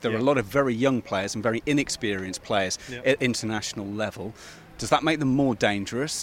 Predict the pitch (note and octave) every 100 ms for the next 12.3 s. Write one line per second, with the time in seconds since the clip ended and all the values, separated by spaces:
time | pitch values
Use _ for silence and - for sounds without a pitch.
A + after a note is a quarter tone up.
0 | - A#2+ G#2+ C#3 B2 A#2 B2 C#3+ C3+ D3
1 | C3 C3+ C#3+ E3 F3+ F3 G3 G#3+ D#3+ D3+
2 | D3 D3+ C#3+ D3 D#3+ A#2 D3+ D3 C#3+ D#3+
3 | D#3 D#3 D3+ D3 D3+ D3 C#3 - C#3+ C3+
4 | C#3+ C#3 B2+ B2+ - C#3+ C3+ C#3+ C3+ C3+
5 | C3+ B2+ C3 A#2 B2+ B2 B2 B2+ A#2+ C3+
6 | C3+ B2+ A#2+ A#2 - - - - - C3+
7 | C3+ C3+ B2+ - C3+ C3+ C3+ B2 B2+ C#3
8 | C#3 C#3 C3 B2+ C3 B2+ B2 - - C3
9 | C3 B2+ B2+ A#2+ C#3 B2 C3+ A#2 B2 A#2+
10 | - - - - B2+ B2+ C3 C#3 - -
11 | C3+ C3+ B2+ C3 A#2 C3 B2 B2+ C3+ C3+
12 | B2 C3+ B2+